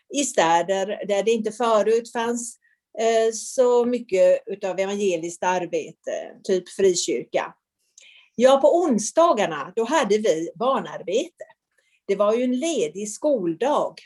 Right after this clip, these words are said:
och då brukar svenskarna hoppa till och säga: "Vadå, är ni lediga mitt i veckan?" Ja, det är man än idag, eh, på onsdagarna är det skolledig dag.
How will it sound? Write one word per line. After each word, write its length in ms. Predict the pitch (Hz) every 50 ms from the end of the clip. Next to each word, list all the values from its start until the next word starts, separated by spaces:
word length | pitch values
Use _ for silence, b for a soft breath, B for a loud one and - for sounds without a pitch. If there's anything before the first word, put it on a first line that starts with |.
| _ _ -
och 120 | 185 185 180
då 200 | 254 262 247 -
brukar 480 | 190 190 196 190 185 - - 190 185
svenskarna 760 | 185 - - 233 226 202 180 160 - - - 165 175 180 185
hoppa 300 | 185 208 202 202 196 190
till 340 | 196 - 208 190 170 165 170
och 100 | 175 -
säga: 440 | - 202 190 190 175 156 - - -
"Vadå, 500 | 196 220 214 185 247 302 330 262 208 151
är 100 | 180 196
ni 140 | 208 220 220
lediga 520 | 240 302 311 226 165 160 170 240 294 294 254
mitt 240 | 247 247 247 -
i 60 | 262 247
veckan?" 640 | 285 294 - _ _ - 302 - 277 247 - _ _ _ _ _ -
Ja, 220 | 196 175 170 175
det 200 | 196 285 330 294
är 40 | 269
man 240 | 254 262 262 247 233
än 260 | 214 196 196 190 190
idag, 540 | 196 196 170 185 175 202 247 247 190 170 b b b b b b b b - 196
eh, 300 | 190 190 185 180 180 175
på 280 | - 196 - 208 220
onsdagarna 920 | 240 202 165 160 - - - 269 262 277 269 - 240 226 214 208 202 196 185
är 140 | - 185 180
det 120 | 185 190
skolledig 840 | 190 - - - 269 254 214 180 160 175 190 208 220 214 196 220 208
dag. 380 | 175 170 156 151 156 165 180